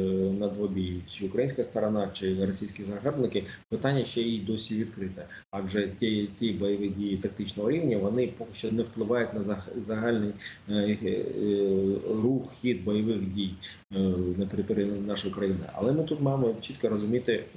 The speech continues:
поня-, понятійний апарат. Е, коли українське військо наступає? Коли вона не звільняє наші території, а, наприклад, е, е, рушить через державний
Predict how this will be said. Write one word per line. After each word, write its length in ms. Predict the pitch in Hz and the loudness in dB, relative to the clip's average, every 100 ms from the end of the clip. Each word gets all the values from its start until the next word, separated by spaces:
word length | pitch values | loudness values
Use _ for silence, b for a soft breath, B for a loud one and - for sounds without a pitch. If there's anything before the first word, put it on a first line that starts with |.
| 107 104 | -6 -2
поня-, 260 | 110 110 104 | -2 -2 -2
понятійний 500 | 107 107 104 120 107 | 0 0 2 0 0
апарат. 320 | 101 107 - - B B B B | -2 -4 -6 -10 B B B B
Е, 300 | 110 107 104 107 | 2 4 2 0
коли 220 | 143 165 | 0 2
українське 400 | 135 120 110 110 | 2 2 0 -2
військо 240 | 101 - | -4 -4
наступає? 480 | 95 92 95 80 76 - _ - | -6 -6 -10 -12 -12 -14 _ -2
Коли 220 | 117 123 | 2 2
вона 340 | 117 120 120 | 2 2 2
не 440 | 120 123 131 147 143 | 2 2 4 4 2
звільняє 640 | 117 117 110 113 139 131 | 0 0 2 2 2 2
наші 240 | 117 110 | -2 -6
території, 580 | 113 110 101 95 147 147 - | -6 -6 -4 0 2 2 -2
а, 40 | |
наприклад, 520 | 101 123 120 107 98 | -4 -4 0 0 0
е, 40 | - | 0
е, 720 | 101 92 98 104 95 - 113 | 0 0 -2 0 0 0 2
рушить 280 | 117 113 - | 2 0 -8
через 200 | 110 107 | -4 -2
державний 420 | 104 107 101 101 | 0 0 0 0